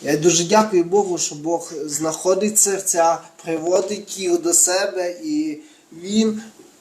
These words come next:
той, хто спасає людей через Євангеліє, через Ісуса Христа. Нам потрібно берегти наші з вами серця, любі. Притчі, четверта глава, двадцять третій віршик.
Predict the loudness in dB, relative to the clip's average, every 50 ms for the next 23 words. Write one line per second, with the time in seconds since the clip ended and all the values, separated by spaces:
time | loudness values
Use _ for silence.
0 | _ _ _ _ _ -8 -2 4 4 4 4 2 -4 -8 -8 -8 -8 -4 0 0
1 | 0 0 0 -4 -6 -8 -8 -10 -12 -14 -10 -8 -8 -8 -8 -12 -16 _ _ _
2 | _ _ _ _ _ _ _ -20 -20 _ _ _ -16 -14 -14 -8 -2 0 2 2
3 | 2 0 0 -2 -2 -4 -4 -6 -14 -8 -6 -4 -4 -4 -4 -6 -8 -10 -10 -8
4 | -8 -8 -8 -12 -14 -16 -16 _ -8 -6 -6 -4 -4 -4 -2 -2 -2 0 0 0
5 | 0 2 2 0 0 0 -2 -2 -2 -2 0 0 -2 -2 -6 -8 -10 -18 _ _
6 | _ _ _ _ _ _ _ _ _ _ -12 -8 -8 -8 -6 -8 -8 -6 -6 -6
7 | -2 -2 -2 -2 0 -2 -2 -2 -4 -6 -6 -4 -4 -4 -4 -6 -6 -4 -4 -2
8 | -2 -4 -4 -4 -6 -4 -2 -4 -2 -4 -6 -8 -6 -4 -2 -2 -2 -2 -2 -4
9 | -2 -2 -2 -4 -6 -10 -14 -16 -18 -20 -20 -20 -20 _ _ -20 -20 -20 _ _
10 | _ _ _ _ _ _ _ _ _ _ -20 -20 -20 -20 _ _ _ _ _ _
11 | -20 -20 -20 -20 -20 -20 -20 -20 -20 -20 -20 -20 -6 2 4 6 6 6 4 2
12 | 0 0 0 -2 -2 0 0 0 0 2 0 0 0 0 -2 -6 -4 -2 -2 -2
13 | -2 -2 -2 -4 -2 -2 -2 -2 -2 -6 -6 -6 -6 -6 -2 0 0 0 0 -4
14 | -4